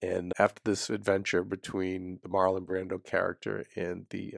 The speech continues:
Matthew Broderick character, <laughs> after they go on this adventure, Matthew Broderick just looks at him and goes, "Yeah, it just was." <laughs> So that's what I'm gonna say about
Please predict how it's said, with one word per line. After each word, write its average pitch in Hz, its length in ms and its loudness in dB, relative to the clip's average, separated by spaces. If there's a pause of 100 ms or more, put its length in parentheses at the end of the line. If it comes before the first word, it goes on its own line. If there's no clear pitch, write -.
Matthew 95 220 0
Broderick 98 420 2
character, 101 800 0
<laughs> - 40 -6
after - 240 2
they 104 140 6
go 101 160 4
on 101 80 2
this 101 160 0
adventure, 90 600 0
Matthew 101 440 -2 (200)
Broderick 90 360 4
just - 200 -12
looks - 220 -4
at - 60 -4
him 90 100 -6
and 95 80 -10
goes, 95 300 0
"Yeah, 196 400 4 (140)
it 175 100 2
just - 240 6
was." 104 420 2 (140)
<laughs> - 100 -12
So - 200 2
that's 147 240 6
what 135 100 0
I'm 127 60 -2
gonna 127 100 4
say 107 260 4
about 95 340 6